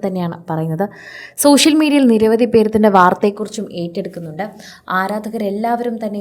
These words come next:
ഇപ്പോൾ നവാസിനെക്കുറിച്ചാണ് സംസാരിക്കുന്നത്. പ്രേക്ഷകർക്ക് ഓരോരുത്തർക്കും മനസ്സിലാകുന്നൊരു കാര്യം തന്നെയാണ് നവാസിൻ്റെ വാർത്തകൾ. അതുകൊണ്ട് തന്നെയാണല്ലോ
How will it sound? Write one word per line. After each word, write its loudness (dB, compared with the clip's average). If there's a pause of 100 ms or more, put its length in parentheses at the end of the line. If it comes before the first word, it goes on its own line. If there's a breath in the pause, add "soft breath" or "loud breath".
ഇപ്പോൾ -8 (100)
നവാസിനെക്കുറിച്ചാണ് -6 (160)
സംസാരിക്കുന്നത്. -12 (460 loud breath)
പ്രേക്ഷകർക്ക് 0
ഓരോരുത്തർക്കും -2
മനസ്സിലാകുന്നൊരു -8
കാര്യം -6
തന്നെയാണ് -6 (120)
നവാസിൻ്റെ -6
വാർത്തകൾ. -10 (460 loud breath)
അതുകൊണ്ട് -6
തന്നെയാണല്ലോ -4